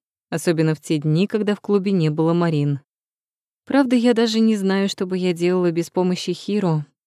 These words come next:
Он состоит в нашем клубе дольше всех остальных, да еще и приходит чуть ли не каждый день. Заметили, что он очень инициативный и часто берет на себя роль лидера?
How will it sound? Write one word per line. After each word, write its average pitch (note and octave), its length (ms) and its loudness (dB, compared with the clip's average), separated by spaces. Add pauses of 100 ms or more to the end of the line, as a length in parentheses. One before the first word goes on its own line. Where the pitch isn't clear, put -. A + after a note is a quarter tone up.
(260)
Он D#3 160 -4
состоит G#3 400 -4
в F#3+ 80 -4
нашем F#3+ 320 -2
клубе F#3 300 -2
дольше F3 320 -4
всех - 260 -6
остальных, D3 680 -4 (480)
да D#3+ 100 -2
еще D#3 240 0
и D#3 60 2
приходит D3+ 480 -2
чуть - 240 -6
ли D#3+ 60 0
не D#3 120 2
каждый D#3 380 0
день. D3+ 320 0 (720)
Заметили, F#3+ 540 2
что F#3 220 -2
он F#3+ 140 2
очень F#3 420 -2
инициативный F3+ 1200 0
и D#3+ 140 -4
часто E3 340 -4
берет D#3 300 0
на D#3 100 0
себя D#3+ 280 -2
роль D#3+ 140 2
лидера? D#3 640 -2